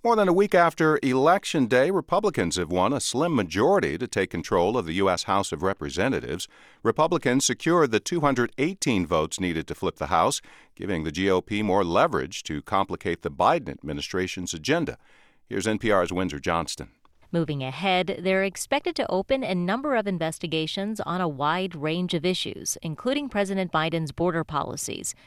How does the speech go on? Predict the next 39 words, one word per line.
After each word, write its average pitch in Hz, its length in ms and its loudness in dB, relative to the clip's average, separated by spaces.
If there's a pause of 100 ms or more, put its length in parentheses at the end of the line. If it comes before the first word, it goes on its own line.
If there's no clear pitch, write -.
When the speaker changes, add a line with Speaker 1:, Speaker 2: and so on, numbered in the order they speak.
(120)
Speaker 2:
the 147 100 -4
origins 165 560 0
of 156 80 -2
the 147 120 -4
coronavirus, 170 960 0
and 180 360 0
the 185 120 0
withdrawal 170 640 0
of 143 100 -6
U 147 160 0
S 147 180 0
troops 202 380 -2
from 165 240 -2
Afghanistan. 165 800 -4 (460)
Republicans 233 580 2
are 208 80 4
also 196 360 4
likely 175 380 0
to 190 140 -6
block 165 340 0
any 214 300 -2
remaining 202 600 -2
items 196 580 -2
on 143 180 -2
Biden's 151 440 -2
legislative 151 560 0
agenda 160 480 0 (320)
and 185 120 -2
try 226 220 -2
to 311 80 -2
reverse 208 400 0
some 233 220 0
of 294 80 -2
the - 100 -4
legislation 175 720 -2
that 143 180 -2
Democrats 156 540 -2
have 135 180 -6
passed 180 460 -2